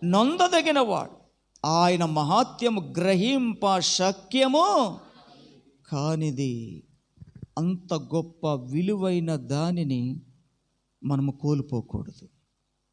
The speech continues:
కోల్పోకూడదు. నేను ఎక్కువగా ఎక్స్‌ప్లెయిన్ చేయలేకపోతున్నాను, సమయం లేకపోవడం బట్టి.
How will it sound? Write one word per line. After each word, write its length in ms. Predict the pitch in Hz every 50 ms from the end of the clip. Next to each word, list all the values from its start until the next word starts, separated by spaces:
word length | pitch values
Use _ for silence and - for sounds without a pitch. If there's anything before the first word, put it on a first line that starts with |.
| _ _ _ _ _ _ _ _ _ _ _ _ _ _ _ _ _ _ _ _ _ - _ -
కోల్పోకూడదు. 840 | 196 208 214 208 208 156 143 - - 123 123 113 85 - - - - _ _ _ _ _ _ - - _ _ - - _ - - _ - - -
నేను 440 | 135 135 135 127 123 123 123 120 113
ఎక్కువగా 520 | 92 143 - - - - 226 190 165 151
ఎక్స్‌ప్లెయిన్ 540 | 135 135 - - - - - 165 151 135 123 - - -
చేయలేకపోతున్నాను, 720 | 135 123 127 117 - - - 117 - - 123 120 117 117
సమయం 440 | 113 - - 131 131 131 123 120 113
లేకపోవడం 720 | 113 110 107 113 - 110 - - - 92 82 - - -
బట్టి. 300 | - 151 - _ -